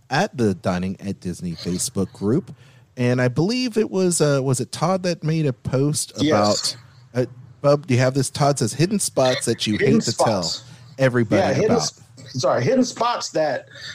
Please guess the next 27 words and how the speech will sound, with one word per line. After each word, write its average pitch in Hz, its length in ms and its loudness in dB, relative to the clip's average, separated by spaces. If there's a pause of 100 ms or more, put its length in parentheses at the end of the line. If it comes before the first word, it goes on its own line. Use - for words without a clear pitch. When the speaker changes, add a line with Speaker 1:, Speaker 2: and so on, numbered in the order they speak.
Speaker 2:
you 156 80 2
know, 147 320 2
kind 190 220 -2
of 196 60 0
like 196 280 -4
your 170 180 2
little 180 260 4
secret 185 440 -2
areas 180 320 0
that 151 120 -2
you 160 60 -2
like 160 200 0
to 151 100 -6
go 156 320 2
to 170 320 2
where, 135 520 4 (640)
you 131 60 0
know, 131 140 4
not 127 300 4
many 170 200 2
people 170 360 0
know 156 320 4
about. 160 440 0
It's 127 200 -4
kinda 226 340 -2
hard, 196 420 0
like, 165 240 2